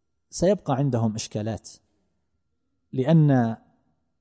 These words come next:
الروايات الواردة فيها أيضًا مختلفة،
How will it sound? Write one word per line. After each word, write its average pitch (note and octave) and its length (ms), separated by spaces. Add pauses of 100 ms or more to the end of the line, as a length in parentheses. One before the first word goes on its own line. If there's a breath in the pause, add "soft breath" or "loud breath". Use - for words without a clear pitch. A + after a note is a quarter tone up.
(880)
الروايات C3+ 800
الواردة C#3 540
فيها E3 500
أيضًا F3 420 (680)
مختلفة، G2 500